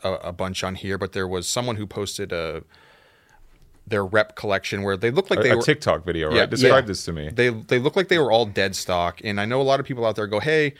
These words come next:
Speaker 1: I buy reps because the bots, or screw the bots.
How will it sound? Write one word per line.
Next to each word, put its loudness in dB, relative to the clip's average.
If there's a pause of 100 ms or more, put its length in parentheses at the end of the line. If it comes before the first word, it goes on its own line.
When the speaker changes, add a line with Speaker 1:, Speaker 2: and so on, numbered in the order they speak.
(320)
Speaker 1:
I 2
buy 8
reps 4
because -2 (360)
the -8
bots, 0
or -2
screw -4
the 0
bots. 2